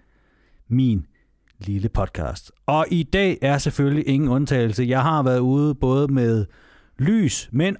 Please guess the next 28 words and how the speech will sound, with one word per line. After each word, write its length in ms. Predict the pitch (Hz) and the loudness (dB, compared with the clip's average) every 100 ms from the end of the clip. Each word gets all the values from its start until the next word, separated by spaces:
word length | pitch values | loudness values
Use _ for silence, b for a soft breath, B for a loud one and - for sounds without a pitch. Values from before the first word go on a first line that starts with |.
| - | -2
også 300 | 185 208 214 | 0 0 0
med 140 | 190 | 2
lygte, 460 | 175 190 - 151 110 B B B B | 2 0 0 -2 -2 B B B B
og 340 | - 139 123 127 | -2 0 0 0
koppen 340 | 151 170 175 | 0 0 2
i 60 | 143 | 2
hånden 340 | 147 160 147 | 2 2 2
og 140 | 135 | 2
være 200 | 120 120 | 2 2
sådan, 360 | 120 160 131 120 - | 0 0 0 -2 -4
"Please, 420 | - - 214 165 - | -6 -2 0 0 -2
sir, 400 | - 101 113 123 - _ | -4 -2 0 -2 -8 _
would 200 | 135 139 | -6 -4
you 180 | 151 135 | -2 -2
appear 340 | 127 - 160 156 | -4 -2 -2 -2
on 60 | |
my 140 | 143 147 - | -2 -2 -2
podcast, 520 | 170 - - - - | -4 -4 -8 -8 -6
sir?" 260 | - 113 135 B B B B B B - | -4 -2 -4 B B B B B B -6
Øh, 280 | 135 127 | -2 -2
og 120 | 120 139 | 0 0
jeg 120 | 143 | 0
vil 100 | 143 | -2
sige, 340 | - 151 165 | 0 -2 0
efter 280 | 165 - 156 | 0 0 0
at 60 | 139 | 0
have 120 | 139 | 0
fået 500 | - 143 147 160 | 0 2 2 2